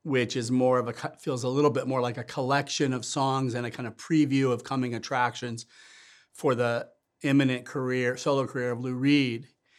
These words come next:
Um, and that Mo doesn't play drums on it, I think, you know, doesn't bind that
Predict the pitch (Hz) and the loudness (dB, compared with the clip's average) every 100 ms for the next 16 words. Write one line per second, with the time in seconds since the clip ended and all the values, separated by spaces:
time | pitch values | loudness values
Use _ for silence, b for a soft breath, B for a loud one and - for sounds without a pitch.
0 | b b b b _ 135 135 131 127 123 | b b b b _ 2 6 6 4 4
1 | 120 120 - 151 135 131 131 135 131 127 | 0 -2 -2 0 0 -2 0 2 2 2
2 | 131 117 123 143 _ _ _ 143 123 117 | 0 -2 -6 -10 _ _ _ -4 -4 4
3 | 156 165 143 147 139 135 120 120 - 131 | 6 6 6 4 4 2 0 -2 -4 -6
4 | 117 110 - _ _ _ _ _ _ _ | -4 -6 -12 _ _ _ _ _ _ _
5 | _ _ - 131 123 113 117 123 123 110 | _ _ -4 0 2 0 0 -2 -2 2
6 | 131 131 139 135 110 123 117 | 4 6 4 2 0 -4 -4